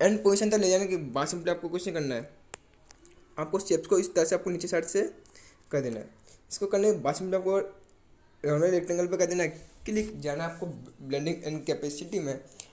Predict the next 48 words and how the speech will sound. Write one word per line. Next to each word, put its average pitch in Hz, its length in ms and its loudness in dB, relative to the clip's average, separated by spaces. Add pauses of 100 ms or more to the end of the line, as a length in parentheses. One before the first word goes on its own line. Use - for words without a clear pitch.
(140)
and 185 100 -2
simply 196 240 0
आपको 202 200 0
जाना 196 160 2
है 208 60 -4 (120)
color। 113 240 -2 (760)
color 175 220 0
में 220 100 -2
आने 226 120 0
के 214 100 -4
बाद 165 140 2
simply 214 180 -2
आपको 196 180 2
जाना 190 160 4
है 180 180 0
ह्यू 202 180 2
में। 151 260 -4 (600)
ह्यू 170 200 -4
करने 208 320 4
के 208 100 2
बाद 156 320 2
आपको 190 180 0
ले 180 100 -2
लेना 180 240 0
है 160 180 0
back। - 240 -4 (1120)
back 180 260 0
आने 208 200 0
के 208 160 0
बाद 151 320 -2
simply 190 160 -8
आपको 180 160 -2
जाना 180 160 -2
है - 240 -8
effect 170 280 -8
में। 160 160 -6 (560)
इफेक्ट 190 200 -8
में 214 100 2
आने 202 140 4
के 196 60 -2
बाद 151 180 0
simply 202 160 -6
आपको 185 140 -2
कर 185 100 -2
देना 175 180 -2
है 180 260 -4
ऐड 175 400 -2
effect। - 460 -18